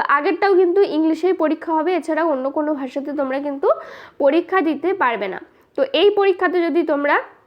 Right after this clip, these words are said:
অ্যাপিয়ার করে যাও, তারপরে হবে স্টেজ টু, যেখানে বলা হয়েছে তোমাদের স্টেজ টুতে টোটাল দুটো ভাগ থাকবে। সেকশন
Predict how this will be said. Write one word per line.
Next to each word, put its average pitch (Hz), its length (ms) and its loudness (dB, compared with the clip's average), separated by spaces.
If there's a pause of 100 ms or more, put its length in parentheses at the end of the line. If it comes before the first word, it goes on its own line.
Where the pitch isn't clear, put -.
(680)
অ্যাপিয়ার 339 400 0
করে 311 240 2
যাও, 302 200 0
তারপরে 277 320 -2
হবে 285 280 0
স্টেজ 285 500 -2
টু, 302 200 2 (440)
যেখানে 370 400 2
বলা 285 280 2
হয়েছে 359 440 2
তোমাদের 247 400 0 (1000)
স্টেজ 415 320 0 (120)
টুতে 330 300 2
টোটাল 311 340 2
দুটো 311 320 2
ভাগ 302 300 -2
থাকবে। 262 340 -4
সেকশন 294 480 -4